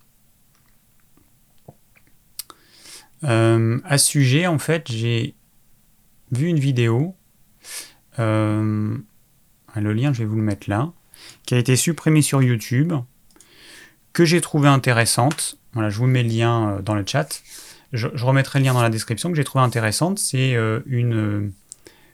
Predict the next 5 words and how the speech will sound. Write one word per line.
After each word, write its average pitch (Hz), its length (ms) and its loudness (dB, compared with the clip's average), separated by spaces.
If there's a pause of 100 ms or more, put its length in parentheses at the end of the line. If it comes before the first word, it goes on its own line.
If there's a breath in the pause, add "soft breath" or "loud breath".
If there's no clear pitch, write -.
une 120 100 2
généticienne, 135 920 0 (260)
euh, 110 160 -4
Alexandra 123 880 -2
Henrion-Caude, 120 1000 0